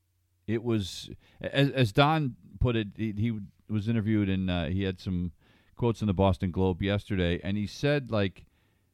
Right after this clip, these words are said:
you know, that they had a great time, and he said what he always thought w-, was great was he said, "When we were on the air, it was like two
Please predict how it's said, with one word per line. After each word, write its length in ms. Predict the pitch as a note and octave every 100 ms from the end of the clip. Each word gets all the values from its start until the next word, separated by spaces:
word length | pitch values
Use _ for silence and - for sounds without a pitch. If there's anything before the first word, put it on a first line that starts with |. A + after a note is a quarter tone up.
| _ _ _ _ _ _ -
you 100 | A2+
know, 200 | A2 G#2+
that 280 | A#2 A2+ -
they 120 | A#2+
had 120 | D#3
a 60 | D3
great 260 | D3 C#3+
time, 380 | - D3 D#3 G#2
and 80 | A2
he 80 | A#2+
said 540 | - D#3+ D3+ C#3 A2+ - -
what 320 | F2 F#2+ C3+
he 220 | C#3 C#3 C3
always 520 | D3 E3+ E3 B2 - -
thought 340 | D#3 D#3 C3+
w-, 180 | A2+ A2+
was 180 | A#2 G2+
great 300 | D3+ F3+ G#2+
was 140 | G#2+
he 100 | A#2
said, 340 | - C3 A#2+ A#2 - _ _ -
"When 200 | B2+ B2+
we 120 | D3
were 140 | F#3
on 240 | D3+ D#3 D#3
the 180 | D3 A#2
air, 480 | E3 C#3 G#2 G#2 - _ _ _ _ _ _ _ -
it 160 | C3+
was 200 | C#3+ A2+
like 240 | C3 B2 - -
two 400 | C#3+ F3+ F3